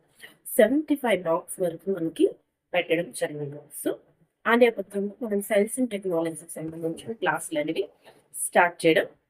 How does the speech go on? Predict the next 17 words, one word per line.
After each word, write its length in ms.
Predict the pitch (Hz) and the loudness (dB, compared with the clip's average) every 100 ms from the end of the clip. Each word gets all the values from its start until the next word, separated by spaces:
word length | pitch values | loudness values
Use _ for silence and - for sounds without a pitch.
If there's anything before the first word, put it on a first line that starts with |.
| _ 170 | _ 0
జరుగుతుంది. 760 | 151 139 - - _ _ 220 | 0 0 -8 -20 _ _ 4
ఇవాళ 260 | 226 254 320 208 | 12 12 10 2
మనకు 220 | 185 - | -4 -6
ఫస్ట్, 680 | - 214 202 - - - 160 - | -2 2 2 -2 -14 -12 -10 -4
ఆ, 100 | 156 | -4
ఫస్ట్ 440 | - 247 240 - | 0 2 2 0
క్లాస్ 420 | 294 202 165 - - _ - - - - 190 | 2 2 2 0 -8 _ -20 -20 -20 -2 0
మనకు 240 | 202 226 | 2 2
science 280 | 190 180 202 | 2 2 -4
and 100 | 277 | -4
టెక్నాలజీకి 560 | 202 165 156 156 151 | -4 -2 -2 -4 -12
సంబంధించి. 640 | - - 151 151 147 143 - - - - - - | -14 -12 -12 -8 -8 -8 -14 -20 -20 -20 -6 10
మనం 140 | 254 | 10
క్లాస్ 320 | 254 262 269 | 10 6 6
స్టార్ట్ 440 | - 226 190 - 202 | 4 2 2 2 -2
చేయబోయే 600 | 175 165 151 _ - 165 | -2 -4 -8 _ 0 0
ముందు 360 | 160 160 165 | 0 -2 -4